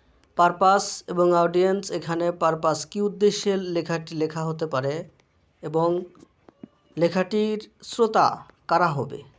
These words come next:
বা রিডার কারা হবে, এটা বোঝানো হয়। তারপরে থাকে হচ্ছে ডেফিনিশন, শর্ট কোশ্চেন। আহ, ডেফিনিশন মানে কোনো কিছুর কোনো বিষয় বা ধারণার সংজ্ঞা দেওয়া হয়,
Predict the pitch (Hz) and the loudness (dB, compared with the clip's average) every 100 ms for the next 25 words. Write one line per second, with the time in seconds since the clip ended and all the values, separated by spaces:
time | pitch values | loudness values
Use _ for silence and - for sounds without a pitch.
0 | _ - 135 127 131 143 165 175 185 170 | _ -10 -2 -2 -2 -2 -2 2 0 2
1 | 135 127 117 - - _ _ _ _ _ | 0 0 -4 -8 -16 _ _ _ _ _
2 | _ _ 160 160 127 127 131 127 123 131 | _ _ -4 -2 -2 -6 -8 -8 -10 -12
3 | - _ _ _ _ _ _ _ _ _ | -18 _ _ _ _ _ _ _ _ _
4 | _ _ _ _ _ _ _ _ 165 175 | _ _ _ _ _ _ _ _ -2 2
5 | 196 196 196 202 202 208 214 196 196 185 | 2 0 2 2 2 0 0 0 2 2
6 | - 196 208 - 170 165 160 151 - 120 | 2 0 0 -2 -2 -2 -2 -6 -6 -8
7 | 117 - _ _ _ _ _ _ _ _ | -12 -16 _ _ _ _ _ _ _ _
8 | _ _ _ _ _ _ _ _ _ - | _ _ _ _ _ _ _ _ _ -6
9 | 156 151 160 190 202 208 220 220 208 202 | -2 0 0 2 4 4 4 2 4 4
10 | 202 196 196 196 196 - 202 208 202 - | 2 2 0 0 -2 2 4 4 2 -14
11 | _ - 185 190 196 190 185 - 185 185 | _ 0 2 4 4 2 0 0 0 2
12 | 180 165 147 151 170 170 - 175 170 151 | 2 0 0 0 -2 -2 -2 -2 -2 0
13 | 139 135 147 165 196 | 0 0 -4 -6 -8